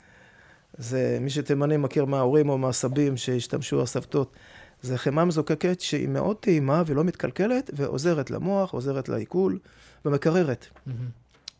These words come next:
Speaker 1: אז זה דבר מעניין. באירווידה מות-, ודרך אגב, כשאתה מסתכל על נקודת עישון, מה הכי רעיל בטיגון? גי הכי מ-, מומלץ על ידי כל המומחים.
Speaker 2: כן.
Speaker 1: אפשר לטגן בו חופשי כל דבר, הוא לא רעיל.
Speaker 2: הבנתי.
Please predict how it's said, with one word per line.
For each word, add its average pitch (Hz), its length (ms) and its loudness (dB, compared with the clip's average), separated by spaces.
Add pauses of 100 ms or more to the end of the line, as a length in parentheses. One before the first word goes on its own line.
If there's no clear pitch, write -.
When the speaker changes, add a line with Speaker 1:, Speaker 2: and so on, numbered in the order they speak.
(160)
Speaker 1:
אז 107 240 -8
זה 117 120 -6
דבר 127 260 -2
מעניין. 160 300 0
באירווידה 170 340 0
מות-, - 280 -6 (140)
ודרך 139 360 -2
אגב, 175 200 4
כשאתה - 280 -4
מסתכל 127 300 -4
על 185 80 4
נקודת - 360 0
עישון, - 340 0 (380)
מה 156 160 4
הכי 170 220 4
רעיל 156 220 2
בטיגון? 165 480 -2
גי 175 160 4
הכי 185 240 0
מ-, 190 180 -4 (220)
מומלץ 151 420 -2
על - 60 -4
ידי 143 220 -4
כל 139 180 -2
המומחים. - 400 -6 (440)
Speaker 2:
כן. 135 80 -2
Speaker 1:
אפשר 175 140 8
לטגן 190 320 6
בו 190 60 0
חופשי - 260 -4
כל 185 100 4
דבר, 180 180 2
הוא 156 140 2
לא 147 160 0
רעיל. 123 200 -2 (840)
Speaker 2:
הבנתי. 113 240 -2